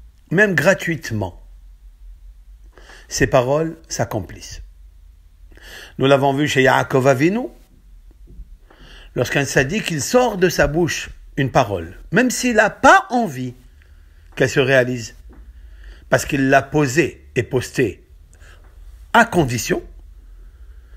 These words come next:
même si la condition ne s'est pas réalisée, sa parole se réalise. On l'a vu chez Yaakov Avinu.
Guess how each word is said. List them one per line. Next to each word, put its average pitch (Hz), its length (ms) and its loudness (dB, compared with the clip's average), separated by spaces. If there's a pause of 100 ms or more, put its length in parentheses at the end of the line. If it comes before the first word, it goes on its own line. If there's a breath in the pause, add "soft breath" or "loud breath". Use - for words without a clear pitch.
(300 soft breath)
même 165 180 2
si 165 120 -4
la 160 100 2
condition 147 580 -6
ne 107 100 -10
s'est 113 200 -8
pas 143 120 -2
réalisée, 127 720 -6 (120)
sa - 180 -4
parole 104 320 -4
se - 140 -10
réalise. 87 500 -12 (1080 loud breath)
On 120 80 0
l'a 113 160 2
vu 117 140 -4
chez 120 180 0
Yaakov 120 480 2
Avinu. 165 400 -2